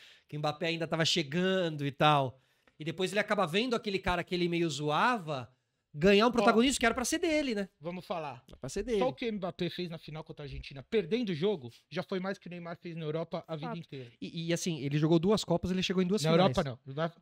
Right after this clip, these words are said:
Speaker 1: Né?
Speaker 2: Só, vou repetir aqui pra não dar erro no corte.
Speaker 1: <laughs>
Speaker 2: Só o que o Mbappé fez na derrota da final pra Argentina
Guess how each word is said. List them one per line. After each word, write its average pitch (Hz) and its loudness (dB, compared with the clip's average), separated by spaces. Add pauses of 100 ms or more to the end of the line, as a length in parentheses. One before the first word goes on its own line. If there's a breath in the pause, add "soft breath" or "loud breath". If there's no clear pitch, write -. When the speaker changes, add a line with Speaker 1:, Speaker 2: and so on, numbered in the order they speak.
(540 soft breath)
Speaker 1:
Né? 170 2
Speaker 2:
Só, 262 4
vou 220 2
repetir 247 0
aqui - -12
pra 226 -6
não 214 -6
dar 202 -4
erro 180 -4
no 175 -8
corte. 147 -8
Speaker 1:
<laughs> 160 2 (560 soft breath)
Speaker 2:
Só 311 2
o - -4
que 240 -4
o 226 2
Mbappé 196 -4
fez 190 -8
na 185 -6
derrota 185 -2
da 208 -4
final 180 -4
pra 170 -6
Argentina 156 -4